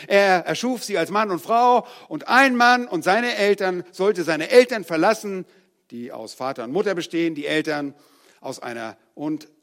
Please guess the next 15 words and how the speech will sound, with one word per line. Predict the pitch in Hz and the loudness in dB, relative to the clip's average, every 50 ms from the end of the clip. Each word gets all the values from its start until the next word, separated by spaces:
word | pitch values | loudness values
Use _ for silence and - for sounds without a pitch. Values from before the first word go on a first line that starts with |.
| _ _ _ | _ _ _
um | 165 156 147 147 - - - | -6 -6 -6 -6 -10 -12 -12
einer | 139 131 123 127 127 123 120 | -10 -10 -8 -8 -10 -10 -12
Frau | - - - 113 110 110 107 110 110 - _ _ _ | -14 -16 -12 -8 -6 -6 -6 -6 -8 -12 _ _ _
anzuhängen, | 131 123 123 110 - - 107 90 - 95 87 78 76 _ _ _ _ _ _ _ _ _ _ _ _ _ _ _ _ _ | -8 -8 -8 -8 -12 -16 -16 -16 -16 -16 -18 -20 -20 _ _ _ _ _ _ _ _ _ _ _ _ _ _ _ _ _
mit | - 160 - _ _ | -14 -14 -14 _ _
ihr | 170 156 151 139 135 - _ _ _ | -4 -4 -2 -2 -4 -8 _ _ _
vereint | - - - 147 - - 139 143 139 - | -16 -12 -10 -10 -8 -8 -8 -8 -8 -10
zu | - 117 | -14 -16
sein, | 104 113 104 98 98 104 | -16 -16 -16 -16 -14 -12
mit, | 139 156 - - | -12 -12 -8 -8
an | 156 151 151 156 - | -8 -8 -8 -10 -10
ihr | 151 135 131 127 127 123 - _ _ _ _ | -8 -8 -6 -6 -8 -10 -14 _ _ _ _
angeklebt | - 147 139 143 139 117 123 110 107 - _ _ _ _ - - 139 139 127 135 _ - | -12 -10 -10 -10 -10 -10 -12 -14 -14 -16 _ _ _ _ -14 -8 -6 -6 -6 -8 _ -14
zu | - 147 127 110 | -14 -14 -12 -10
werden. | 110 104 95 101 - - _ | -10 -10 -10 -12 -14 -16 _